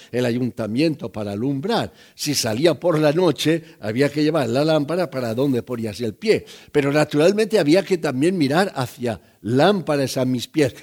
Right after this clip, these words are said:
y lumbrera en el camino".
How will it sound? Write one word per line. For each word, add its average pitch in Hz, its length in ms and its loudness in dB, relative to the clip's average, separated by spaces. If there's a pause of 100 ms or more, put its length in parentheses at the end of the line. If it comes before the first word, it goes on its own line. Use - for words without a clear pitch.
(120)
y 208 200 2
lumbrera 170 1200 4
en 135 240 4
el 123 300 2
camino". 113 680 -2